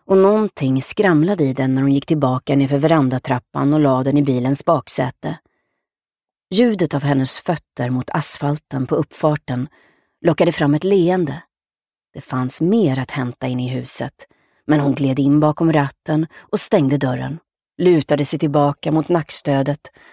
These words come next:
och slöt ögonen. Herregud,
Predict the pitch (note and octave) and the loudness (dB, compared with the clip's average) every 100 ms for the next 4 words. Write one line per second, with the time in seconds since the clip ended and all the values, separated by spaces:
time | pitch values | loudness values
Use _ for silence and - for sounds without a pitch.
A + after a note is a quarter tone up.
0 | _ _ - A3+ - D3 C3+ B2+ - - | _ _ -4 -2 0 2 0 -2 -4 -2
1 | D3+ C3+ B2+ B2 C#3 - _ _ _ _ | 0 0 -4 -6 -8 -14 _ _ _ _
2 | _ _ _ _ - - - - - _ | _ _ _ _ -20 -20 -20 -20 -20 _
3 | _ _ _ - E3 F3+ - - C4 - | _ _ _ -4 -2 -2 -6 -12 -14 -14
4 | - - | -14 -14